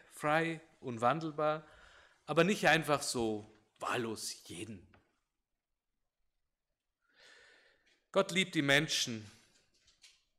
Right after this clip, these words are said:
die er in seinem ewigen Ratschluss erwählt hat, und er geht an anderen vorüber. Und wir wissen nicht, was Gott bewogen hat, den einen zu lieben und den anderen nicht,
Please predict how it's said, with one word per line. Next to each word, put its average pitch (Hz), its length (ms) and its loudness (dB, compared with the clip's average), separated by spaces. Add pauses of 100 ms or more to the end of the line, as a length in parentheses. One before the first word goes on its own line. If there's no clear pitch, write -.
(160)
die 127 80 -6
er 127 80 -2
in 127 80 -4
seinem 127 340 -4
ewigen 147 340 -2
Ratschluss 120 640 -6
erwählt 120 480 -4
hat, 165 380 -10 (520)
und 170 60 -12
er 175 80 -2
geht 185 200 0
an 170 120 0
anderen 175 320 -4
vorüber. 175 500 -8 (1800)
Und 151 80 -4
wir 151 180 4
wissen 180 640 0
nicht, - 400 -4 (300)
was 131 300 -4
Gott 156 220 0
bewogen 131 460 -2
hat, - 320 -12 (600)
den 139 120 -2
einen 170 380 2
zu 156 180 -4
lieben 120 420 -8 (1120)
und 135 80 -8
den 147 120 0
anderen 147 300 -4
nicht, - 380 -10